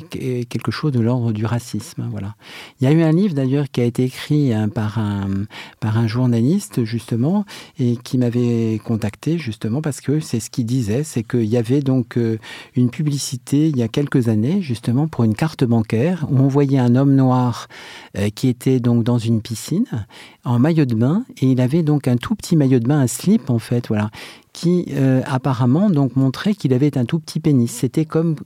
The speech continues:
comme justement pour, euh, attirer l'œil en fait du, euh,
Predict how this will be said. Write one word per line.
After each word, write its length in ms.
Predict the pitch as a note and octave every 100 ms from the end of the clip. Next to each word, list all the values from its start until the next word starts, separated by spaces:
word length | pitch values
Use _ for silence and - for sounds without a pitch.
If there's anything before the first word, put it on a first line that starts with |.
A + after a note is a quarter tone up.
| -
comme 260 | F3+ G#3 F3
justement 560 | C3 - C3+ C#3 G3+
pour, 360 | G3 D3 C3 C3
euh, 80 | C3 - - -
attirer 560 | D3 - D3+ B2+ D#3+ C#3+
l'œil 400 | B2+ D3 E3+ C3
en 80 |
fait 420 | A#2 - C3+ - A#2+
du, 580 | G#2+ G#2 G#2 G2+ G#2 - - - - -
euh, 320 | G#2+ A2 G#2+